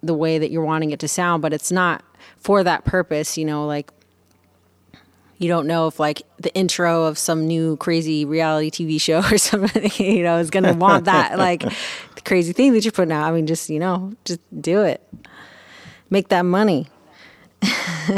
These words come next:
Speaker 2: Yeah, yeah. Gotta get creative, man.
Speaker 1: Yeah.
Speaker 2: I mean, that's, that's part of the reason I do this show, like you said, because I put out a lot of music. I feel like I ask a lot of people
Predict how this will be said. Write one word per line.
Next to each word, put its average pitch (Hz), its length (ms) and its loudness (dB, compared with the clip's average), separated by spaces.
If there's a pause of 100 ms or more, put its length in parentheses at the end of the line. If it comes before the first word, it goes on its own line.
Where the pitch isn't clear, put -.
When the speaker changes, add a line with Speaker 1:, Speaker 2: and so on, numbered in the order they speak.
(120)
Speaker 2:
Yeah, 139 400 2 (160)
yeah. 139 320 2 (180)
Gotta 117 220 2
get 131 200 -2
creative, 131 520 0
man. 107 300 0
Speaker 1:
Yeah. 147 160 0
Speaker 2:
I 107 40 0
mean, 110 140 2
that's, 120 220 2 (280)
that's - 280 2
part 143 200 2
of 151 60 4
the 147 60 2
reason 131 280 2
I 123 60 4
do 127 260 4
this 127 460 2 (220)
show, 120 360 2
like 113 280 0
you 104 80 2
said, 107 360 2
because 95 560 2 (480)
I 104 100 -2
put 123 200 -2
out 123 140 4
a 127 40 2
lot 120 200 4
of 104 60 0
music. 147 440 2
I 104 80 0
feel 104 160 0
like 98 180 0
I 92 60 -2
ask 95 440 -2
a 131 40 0
lot 117 240 2
of 117 160 -4
people 123 480 -2